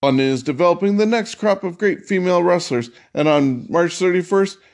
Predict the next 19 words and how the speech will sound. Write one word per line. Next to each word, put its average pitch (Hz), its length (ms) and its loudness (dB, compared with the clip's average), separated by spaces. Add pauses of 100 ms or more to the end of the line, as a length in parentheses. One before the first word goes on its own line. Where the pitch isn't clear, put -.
(140)
they're 175 120 -2
putting 190 300 2
them 190 140 0
to 196 140 0
the 180 100 -4
test 175 400 2 (220)
as 123 160 -4
they 156 120 4
all 170 160 4
step 170 280 -2
into 175 180 0
the 180 100 0
ring 170 380 -2 (280)
with 170 220 0
Jody 165 320 0
Threat. - 460 0 (360)
You'll 131 160 0
see 131 340 0
Nova, 147 580 0